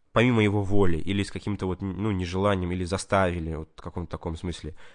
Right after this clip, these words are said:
«Ай адаму ирадатихи ля-, лягу». То есть, чтобы у него не было на это воли. «Ау ма'a зухул валь гафля». Также, чтобы Аллах что-то творил с беспечностью. Ну, по забывчивости или с беспечностью, вот как.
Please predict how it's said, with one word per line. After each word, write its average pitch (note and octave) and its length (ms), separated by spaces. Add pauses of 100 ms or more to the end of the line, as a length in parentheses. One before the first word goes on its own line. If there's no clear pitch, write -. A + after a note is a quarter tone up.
(120)
«Ай F3 140
адаму C3 420
ирадатихи G2 580
ля-, F#2+ 300
лягу». F2 360 (600)
То E3+ 80
есть, - 180
чтобы B2+ 240
у - 20
него A#2+ 200
не B2 120
было A2 140
на G2+ 80
это G2 160
воли. E2+ 320 (1500)
«Ау F3 200
ма'a B2+ 320
зухул A#2 300
валь B2 160
гафля». F#2 360 (200)
Также, A2+ 480
чтобы G#2 160
Аллах G#2+ 180
что-то G2+ 180
творил A#2+ 460
с - 140
беспечностью. - 720 (420)
Ну, B2 80
по G#2 100
забывчивости G2 720
или E2 120
с E2 60
беспечностью, E2+ 720
вот D2+ 100
как. - 220